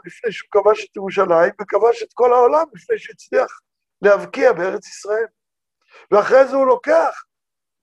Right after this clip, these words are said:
את אנשי ירושלים ומשתמש בהם,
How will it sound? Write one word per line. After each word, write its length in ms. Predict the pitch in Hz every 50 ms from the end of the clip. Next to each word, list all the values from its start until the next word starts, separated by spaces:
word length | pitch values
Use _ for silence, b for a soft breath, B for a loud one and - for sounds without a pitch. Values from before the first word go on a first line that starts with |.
| _ _ _ _ _ _ _ _ _ - 214
את 60 | 202 202 233 208
אנשי 500 | 196 190 - 226 254 247 247 247 220 - - _ _ _ _ _ _ _
ירושלים 800 | - 208 196 208 214 - - 214 196 208 254 294 330 330 302 262 214 175
ומשתמש 1080 | 190 208 202 196 - - _ _ _ _ _ _ 214 - - - 233 214 247 269 254 247 -
בהם, 240 | 311 285 269 -